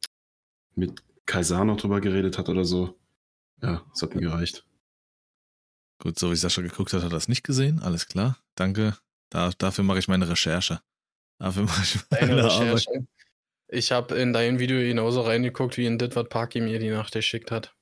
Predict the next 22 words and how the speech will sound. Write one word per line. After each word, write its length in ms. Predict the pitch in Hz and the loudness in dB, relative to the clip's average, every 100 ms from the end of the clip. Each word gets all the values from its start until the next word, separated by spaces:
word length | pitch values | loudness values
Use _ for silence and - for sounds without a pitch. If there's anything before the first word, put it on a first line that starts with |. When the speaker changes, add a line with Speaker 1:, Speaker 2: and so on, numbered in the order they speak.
| _ _ _ _ _ _ _ _ _ _ _ - | _ _ _ _ _ _ _ _ _ _ _ -4
Speaker 2:
Parky 300 | 139 165 127 | 0 0 2
dir 160 | 101 | 2
den, 160 | 87 80 | 2 0
okay. 340 | 90 82 - 104 - _ _ _ _ _ _ _ - | -2 -2 0 -2 -4 _ _ _ _ _ _ _ -8
Speaker 3:
Ja. 340 | 233 113 110 - _ _ - - - _ _ | -4 -4 -6 -8 _ _ -20 -20 -20 _ _
Speaker 2:
Nee, 240 | 110 127 | 2 4
aber 460 | 98 104 101 101 - _ _ _ _ _ _ _ _ _ _ _ _ | 4 2 2 2 -2 _ _ _ _ _ _ _ _ _ _ _ _
ich 160 | 107 - | -2 0
fand 280 | - 117 - | 2 2 4
erschreckend, 560 | 101 - 117 - 151 | 2 2 2 2 2
also 160 | - 101 | 4 4
das 180 | 101 - | 2 2
Video 220 | 120 98 | 2 4
war 80 | 95 | 2
schon 140 | 101 | 2
mal 80 | 95 | 2
sehr 160 | 85 | 2
gut, 220 | 85 120 - | 0 0 0
war 80 | |
von 160 | 87 85 | -2 0
Haptic, 380 | 101 - 117 - | -2 -2 -4 -2
ähm, 340 | 92 90 90 | 0 2 2